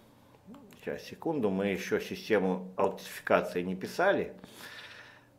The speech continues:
У нас идет, э, добавление поста. Значит, там надо, в принципе, сообщить пользователю, что и он добавил пост для его же спокойствия, да, то, что пост добавлен успешно. Да, ребят, э,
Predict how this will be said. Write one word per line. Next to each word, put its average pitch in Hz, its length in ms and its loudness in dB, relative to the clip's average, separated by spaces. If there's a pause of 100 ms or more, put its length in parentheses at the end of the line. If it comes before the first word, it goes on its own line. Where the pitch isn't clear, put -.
(120)
У 165 60 -4
нас 190 320 12
идет, 139 520 10
э, 107 600 10
добавление 147 640 12
поста. 98 640 6
Значит, 143 320 2
там 175 180 8
надо, 127 240 6
в 127 60 -4
принципе, 147 400 2
сообщить 127 640 4
пользователю, 170 680 6
что - 180 2
и 131 300 6
он 135 300 12
добавил 131 420 10
пост - 380 4
для 101 160 6
его 131 200 8
же 110 120 2
спокойствия, 95 720 4
да, 143 260 8
то, 98 320 -2 (120)
что 110 180 2
пост - 480 4
добавлен 135 520 8
успешно. 98 640 -2 (440)
Да, 113 260 12
ребят, 98 520 6
э, 87 480 -4